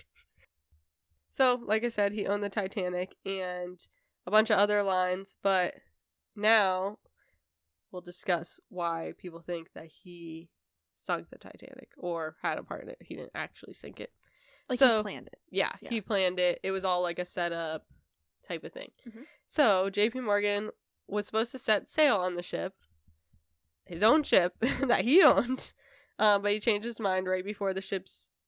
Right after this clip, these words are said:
Speaker 1: set sail. I think it was, like, the week before. And supposedly he said he was busy trying to ship,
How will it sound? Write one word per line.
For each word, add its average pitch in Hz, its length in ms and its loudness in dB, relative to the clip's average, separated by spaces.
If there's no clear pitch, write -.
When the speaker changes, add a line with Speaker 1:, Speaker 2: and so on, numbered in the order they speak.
Speaker 1:
set - 320 -2
sail. 180 240 0
I 185 140 -2
think 233 180 -6
it - 20 -6
was, 190 120 -6
like, 175 180 -8
the 175 80 -4
week 185 240 -6
before. 185 500 -4
And 190 640 2
supposedly 220 960 0
he 196 600 -4
said 202 340 4
he 208 120 -2
was 196 140 0
busy 208 480 0
trying 202 340 0
to 196 60 -4
ship, 190 380 -2